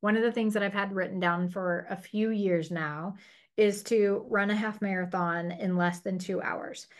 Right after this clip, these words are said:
It's been a really big goal of mine. And the closest I've come is being at two fifteen.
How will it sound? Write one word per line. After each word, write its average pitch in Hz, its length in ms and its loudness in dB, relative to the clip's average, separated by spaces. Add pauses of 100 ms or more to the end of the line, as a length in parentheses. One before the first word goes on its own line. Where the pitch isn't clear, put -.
(240)
It's - 100 -14
been 208 120 2
a 196 60 4
really 190 300 2
big 180 240 0
goal 165 260 4
of 160 140 -2
mine. 170 420 -4 (400)
And 208 100 4
the 202 60 2
closest 233 580 4
I've 233 200 2
come 190 420 0
is 175 460 6
being 190 400 2
at 165 200 -4
two 202 240 -4
fifteen. 175 580 -8